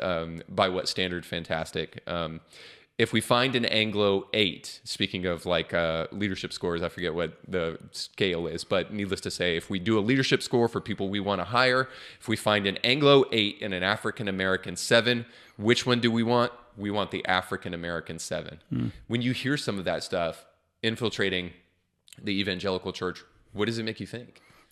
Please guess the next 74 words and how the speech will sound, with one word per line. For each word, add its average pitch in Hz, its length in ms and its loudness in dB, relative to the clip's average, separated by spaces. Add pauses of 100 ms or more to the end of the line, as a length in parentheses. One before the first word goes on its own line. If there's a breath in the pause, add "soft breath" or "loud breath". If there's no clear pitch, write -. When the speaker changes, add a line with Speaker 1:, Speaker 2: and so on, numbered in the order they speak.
Speaker 2:
I 143 80 6
mean, 143 260 10
since 147 220 2
I'm 139 100 4
talking 151 360 6
in 117 140 4
a 107 40 2
Christian 120 340 0
context 120 460 0
right 104 120 0
now, 104 160 2
I'm 104 280 2
like, 104 380 -4
I'm, 117 200 -2 (440)
I'm 110 100 -2
all 127 180 6
up 131 120 2
in 139 80 4
the 123 60 0
gospel. 139 480 8
<laughs> - 20 10
I 135 60 10
hate 135 180 6
to 147 80 4
put 180 260 8
it 196 40 4
that, 156 300 4
Speaker 1:
<laughs> - 80 -10
Speaker 2:
I 139 60 10
know 156 80 12
it's 151 120 8
weird. 156 220 8
You, 127 100 8
you 131 200 2
build 135 260 6
me 131 80 10
as 113 120 4
an 117 60 6
atheist, 117 460 4 (280 loud breath)
um, 123 520 10
but 135 180 8
I 135 120 12
am. 135 200 10
I'm 113 100 6
all 127 120 10
up 127 100 4
in 131 40 4
the 123 80 4
gospel. 127 300 8
So 127 120 2
one 135 140 8
of 143 40 6
the 127 60 6
first 139 220 4
things 127 160 4
I 117 60 4
think 127 180 2
when 120 100 2
they're 113 100 6
making 123 220 8
these 110 140 4
declarations, 110 680 4
the 107 80 -2
so-called 110 340 0
positionality 113 720 4
must 101 240 4
be 113 80 2
intentionally 104 440 -2
engaged, 101 340 0
which 104 160 -6
is 113 140 -4
your 123 80 -6
social 107 280 0
position 113 500 0